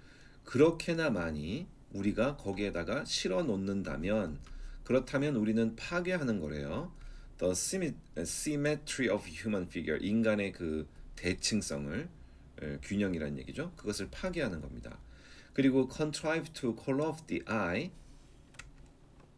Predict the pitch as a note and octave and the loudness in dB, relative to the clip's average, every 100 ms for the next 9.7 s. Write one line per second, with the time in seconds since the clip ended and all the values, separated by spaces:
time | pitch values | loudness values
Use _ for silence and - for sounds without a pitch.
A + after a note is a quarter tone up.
0 | - - - - - - - - - - | -20 -20 -18 -14 -12 -12 -14 -16 -18 -20
1 | - - - - F3+ F#3 - F3 F3+ F3+ | -20 -20 -12 0 0 0 0 2 4 4
2 | F3 E3+ E3 D#3+ D3+ E3+ E3+ - C3+ - | 2 2 4 4 2 0 -2 0 -2 0
3 | D3 C3+ C3 C3 A2+ A2 G#2+ - - - | 0 2 2 4 4 4 2 -2 -14 -20
4 | - - F2+ E2+ - G#2+ C3+ C3+ A#2+ A2+ | -16 -6 -4 -2 6 6 8 4 4 4
5 | G#2+ G2+ F2+ E2 D#2+ D#2+ - F#2+ G2 A2+ | 4 0 -2 -2 -4 -2 -2 -2 -2 0
6 | A2 F#2+ - - - - - G#2 - F2 | 0 -2 -4 -14 -20 -8 0 0 2 2
7 | G2 - - D#3+ C3 C#2 - - - E2 | 2 -2 -2 2 2 0 -6 -12 -6 0
8 | E2 G2+ G2 F#2 F2+ B2 A2 E2+ D#2 E2+ | 4 4 4 2 2 0 0 0 -2 -4
9 | G2+ E2 D2+ D2+ D2 C3+ | -4 -4 -4 -4 -4 -4